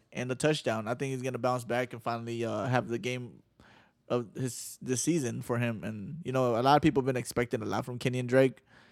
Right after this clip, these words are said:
especially fantasy football players, 'cause they drafted him high. But I thi-, I think you're gonna see him shine in this one. Let's talk about the next one,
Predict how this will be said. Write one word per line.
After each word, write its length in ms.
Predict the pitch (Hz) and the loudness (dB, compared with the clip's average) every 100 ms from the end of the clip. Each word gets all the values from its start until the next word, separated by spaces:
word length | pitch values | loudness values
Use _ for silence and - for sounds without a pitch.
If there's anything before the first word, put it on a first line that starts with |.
| - _ | -20 _
especially 580 | - - 127 127 123 113 | -8 -2 0 0 -2 -2
fantasy 420 | 120 120 120 123 | -4 -2 -2 -4
football 300 | 113 113 120 123 | -6 -2 0 2
players, 280 | 131 127 | 2 2
'cause 160 | 117 120 | 0 -6
they 100 | 113 | -6
drafted 440 | 113 110 120 - | -6 -4 -2 -2
him 100 | 113 | -6
high. 420 | 101 117 110 131 151 | -4 0 0 0 -4
But 400 | - 123 120 117 - _ - - _ | -2 0 2 0 -6 _ -20 -20 _
I 80 | 135 | 2
thi-, 120 | 139 | 4
I 80 | 151 | 4
think 120 | 156 | 4
you're 80 | 156 | 0
gonna 140 | 139 | 0
see 160 | 123 131 | 0 -2
him 160 | 120 113 | -4 -4
shine 320 | - 113 113 | 0 0 0
in 80 | 104 | -4
this 180 | 95 | -6
one. 220 | 110 117 131 _ _ _ _ _ _ _ _ _ _ - _ _ _ _ - | -8 -12 -14 _ _ _ _ _ _ _ _ _ _ -20 _ _ _ _ -2
Let's 120 | 139 | 4
talk 160 | 185 | 6
about 200 | 175 170 | 8 6
the 80 | 139 | 6
next 260 | 123 139 - | 2 2 2
one, 300 | 156 170 | 0 0